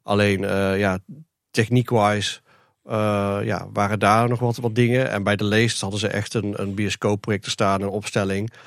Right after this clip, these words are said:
En wat voor mij heel belangrijk was, ik had heel veel donkere beelden. Ehm, en dat had ik toen ook gemerkt bij Vata met, eh, de voorste vennen.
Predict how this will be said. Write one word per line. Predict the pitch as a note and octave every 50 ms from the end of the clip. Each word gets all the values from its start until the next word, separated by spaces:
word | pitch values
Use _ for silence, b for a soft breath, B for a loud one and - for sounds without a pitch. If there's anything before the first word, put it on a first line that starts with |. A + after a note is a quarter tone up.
| B B B B B
En | - G#2
wat | G2+ G#2 G2+
voor | - - A2+
mij | A2+ A2+ A2+ A#2+ A#2+
heel | A#2 A#2+ B2+ B2
belangrijk | A2 A#2 A#2 A#2 A#2+ A#2+ A2+ -
was, | A#2 A2 A2
ik | A2+ A2
had | - A2 G#2
heel | - A2+ B2 C3 C3 B2
veel | A2 A2 A2+
donkere | A2 A#2 A#2 A2+ - A2 G#2+
beelden. | G2 A2 A2 A2+ A2+ A#2 A2+ B2+ C3+ b b b b b b b b b _
Ehm, | - A2 G#2+ G#2 G2+ G2+ G2+ G2+ G2
en | G#2
dat | G#2 G#2 G2+
had | G2+ G2+ A2
ik | G#2+
toen | - A2+ A2
ook | G#2+ G#2 -
gemerkt | - A2 A2 A2 G#2 G#2+ G#2 A#2+
bij | A#2 A2 G#2 G#2 G#2
Vata | G2 - A2 G#2 G#2+ G#2+ - G#2+
met, | G#2 G#2 G#2 G2+ G2 -
eh, | B2 A2+ G#2+
de | G2+ G2+
voorste | G2+ A2 A2 G2+ - A2+ G2+
vennen. | A2 G#2+ G#2+ A2 A2 A#2 A#2+